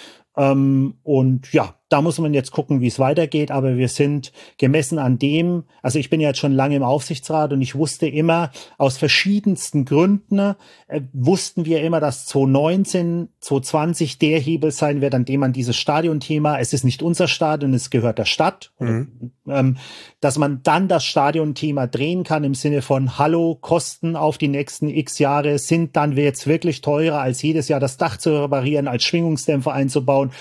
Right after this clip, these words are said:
Speaker 1: als da noch einen Zaun einzuziehen oder sicherheitspräventive Maßnahmen irgendwie zu ergreifen, die neu vorgegeben sind. Da wussten wir immer, der Scheitelpunkt ist da. Dann kam Corona dazwischen und deshalb ist dieses Thema jetzt, ähm, auch so forciert auf der Agenda.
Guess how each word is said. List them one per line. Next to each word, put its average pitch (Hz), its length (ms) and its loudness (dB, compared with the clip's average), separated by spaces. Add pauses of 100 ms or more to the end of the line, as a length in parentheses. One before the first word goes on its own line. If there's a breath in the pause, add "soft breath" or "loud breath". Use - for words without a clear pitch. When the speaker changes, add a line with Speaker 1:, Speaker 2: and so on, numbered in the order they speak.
Speaker 1:
als 131 200 -4
da 143 120 2
noch 139 160 -2
einen 131 120 -2
Zaun 156 280 0
einzuziehen 147 440 -4
oder 139 300 0
sicherheitspräventive 139 960 -2
Maßnahmen 151 680 0 (280 loud breath)
irgendwie 151 260 0
zu 160 120 0
ergreifen, 139 500 0
die 135 100 -2
neu 131 180 2
vorgegeben 131 600 0
sind. 135 280 -2 (240 loud breath)
Da 131 140 4
wussten 175 260 0
wir 160 80 0
immer, 151 140 0
der 139 120 2
Scheitelpunkt 131 520 2
ist 110 180 -2
da. 160 140 4
Dann 170 280 0
kam 143 260 0
Corona 151 420 2
dazwischen 196 640 -2 (340 loud breath)
und 127 160 2
deshalb 139 320 2
ist 131 160 -4
dieses 120 240 -2
Thema 127 260 2
jetzt, 131 540 0
ähm, 117 320 2
auch 110 160 0
so 113 420 -2
forciert 107 460 -4
auf 101 140 -6
der 107 100 -4
Agenda. 95 520 -6